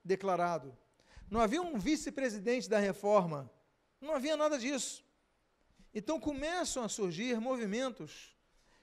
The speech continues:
que vão preencher o vazio da presença de Lutero, até porque ninguém sabia se ele estava vivo ou não. Lembra que Spalatino segurou essa carta. Então ninguém sabia que ele estava vivo.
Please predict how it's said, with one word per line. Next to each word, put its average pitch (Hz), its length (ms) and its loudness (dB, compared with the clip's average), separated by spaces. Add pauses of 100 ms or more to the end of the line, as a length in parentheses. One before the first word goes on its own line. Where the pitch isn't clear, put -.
que 247 160 -2
vão 254 340 6
preencher 277 800 0 (840)
o 247 120 0
vazio 254 560 2
da 285 140 6
presença 285 960 0
de 190 80 -6
Lutero, 190 500 -2
até 233 340 -2
porque - 300 -10
ninguém 269 320 -8
sabia 254 340 -4
se 233 100 -8
ele 240 80 -8
estava 233 340 -4
vivo 240 200 -4
ou 262 60 -2
não. 240 240 0 (580)
Lembra 233 260 0
que 202 60 -10
Spalatino 247 480 0
segurou 226 340 2
essa 269 220 2
carta. 233 460 -2 (520)
Então 262 120 -6
ninguém 285 280 -4
sabia 247 340 0
que 202 80 -2
ele 185 60 -2
estava 180 280 0
vivo. 143 300 -6